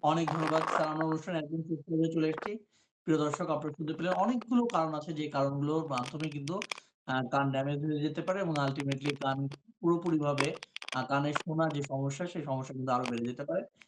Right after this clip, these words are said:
এবং একটা জটিলতা তৈরি হতে পারে। অতএব কানের যেকোনো ধরনের সমস্যা হলে দ্রুততম সময়ের মধ্যে একজন ইএনটি সার্জনের শরণাপন্ন হওয়া উচিত এবং যে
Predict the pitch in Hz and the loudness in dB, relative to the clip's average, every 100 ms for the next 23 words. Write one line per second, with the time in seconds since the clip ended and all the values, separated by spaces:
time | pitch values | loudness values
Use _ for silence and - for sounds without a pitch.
0 | - 143 143 151 156 185 175 156 135 123 | -4 -2 0 2 2 2 0 0 -2 -4
1 | 120 - - 135 143 180 - 156 180 160 | -6 -10 -4 -2 -2 -2 0 0 -2 -2
2 | 165 190 202 208 208 208 - _ _ - | -4 -4 -2 -2 -2 -4 -6 _ _ 0
3 | 147 151 165 196 185 196 156 156 160 156 | 2 2 0 -2 0 0 0 0 0 0
4 | 147 160 156 156 156 151 160 147 143 139 | -2 -2 0 0 -2 -2 -2 0 2 2
5 | 135 139 135 127 147 160 - _ - - | 0 0 -2 0 -2 -4 -6 _ -14 -2
6 | 165 151 156 156 151 147 147 151 220 220 | 4 4 4 0 -2 0 0 0 -4 -8
7 | - _ _ 139 143 147 135 156 | -10 _ _ 0 2 2 4 4